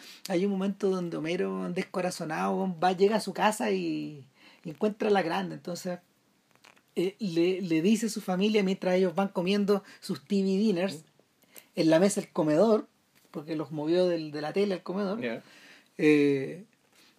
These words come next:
Speaker 1: miren, para que vean el nivel en que estamos, vamos a sapear a los vecinos. Y van a sapear a los vecinos.
Speaker 2: A Flanders, sí.
Speaker 1: No, no, ni siquiera, no, es que en ese, en esa época todavía
Speaker 2: Ni,
Speaker 1: Flanders no
Speaker 2: ni, ni
Speaker 1: aparece.
Speaker 2: llegaba a Flanders, ya, chuta, ya.
Speaker 1: Claro, entonces,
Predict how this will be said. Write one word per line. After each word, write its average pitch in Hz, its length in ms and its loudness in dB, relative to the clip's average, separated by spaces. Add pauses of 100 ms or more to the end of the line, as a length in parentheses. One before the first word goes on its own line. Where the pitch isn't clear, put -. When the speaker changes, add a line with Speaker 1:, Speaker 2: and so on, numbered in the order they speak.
(460)
Speaker 1:
miren, 180 300 -2
para 175 240 4
que 196 120 6
vean 285 400 2
el 196 180 4
nivel 208 300 6
en 311 80 2
que 311 100 -4
estamos, 247 460 -2 (160)
vamos 240 320 0
a 247 80 -4
sapear 220 260 -2
a 233 40 -2
los 240 160 -4
vecinos. 233 340 -8 (1500)
Y 208 100 0
van 190 200 0
a 156 40 -12
sapear 139 240 -16
a 135 60 -16
los 131 120 -18
vecinos. - 380 -20
Speaker 2:
A 139 80 -14
Flanders, 208 320 -4
sí. - 120 -14 (140)
Speaker 1:
No, 240 240 4
no, 302 180 6
ni 220 100 2
siquiera, 208 280 2
no, 202 120 4
es 214 80 -2
que 202 80 2
en 196 40 6
ese, 220 160 4
en 214 80 4
esa 240 200 2
época 220 260 0
todavía 214 220 4
Speaker 2:
Ni, - 60 -8
Speaker 1:
Flanders 262 280 4
no 254 80 -2
Speaker 2:
ni, 240 40 -4
ni 262 60 -2
Speaker 1:
aparece. 277 220 0
Speaker 2:
llegaba 160 200 -2
a 190 40 -6
Flanders, 147 280 -4
ya, 165 140 -4
chuta, - 200 -16
ya. - 20 -12
Speaker 1:
Claro, 208 320 4
entonces, 214 560 2